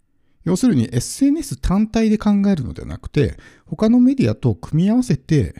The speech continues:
使っていきましょうってことですね。例えばこのポッドキャストでね、たくさんの人結構聞いてくれてると思うんですけど、このリスナーの人たち、まあ、定期的に聞いてくれてる人とか、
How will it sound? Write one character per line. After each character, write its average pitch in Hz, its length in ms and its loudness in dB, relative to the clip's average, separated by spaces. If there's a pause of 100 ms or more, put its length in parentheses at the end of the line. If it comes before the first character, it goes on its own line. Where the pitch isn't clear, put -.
(140)
使 - 180 -4
っ 110 60 0
て - 160 -4
い 104 60 0
き - 120 -10
ま 101 120 -2
し - 100 -4
ょ 120 60 0
う - 20 -6
っ - 40 -6
て - 60 -14
こ 62 60 -12
と - 60 -14
で - 40 -20
す - 80 -8
ね。 170 80 -4 (720)
例 226 60 0
え 240 60 2
ば 151 80 0
こ 131 80 0
の 135 80 2
ポ 117 160 -2
ッ - 20 0
ド 123 100 0
キ 139 140 0
ャ 165 60 4
ス - 100 -10
ト 95 100 -2
で 87 260 -2 (220)
ね、 - 220 -4
た 127 100 -6
く - 60 -20
さ 139 120 0
ん 123 40 2
の 98 60 -2
人 - 340 -10
結 123 120 -2
構 - 100 -16
聞 117 140 -2
い - 20 2
て 107 80 -4
く 110 100 -2
れ 113 80 2
て 117 80 -2
る 107 80 0
と 104 80 -10
思 - 80 -18
う - 20 -14
ん - 20 -14
で - 40 -14
す - 80 -18
け 156 60 -2
ど、 123 240 -2 (240)
こ - 120 -4
の 220 60 2
リ 202 100 2
ス - 140 -2
ナ 202 80 4
ー - 20 4
の 208 60 2
人 - 180 -2
た 208 80 0
ち、 - 280 -10
ま 135 80 -2
あ、 131 40 -2
定 180 140 2
期 - 80 -14
的 185 200 -2
に 165 60 -2
聞 170 140 -2
い 156 40 -2
て 156 100 -2
く 151 80 0
れ 139 60 2
て 139 100 0
る 131 40 0
人 - 140 -10
と 80 80 -6
か、 - 220 -12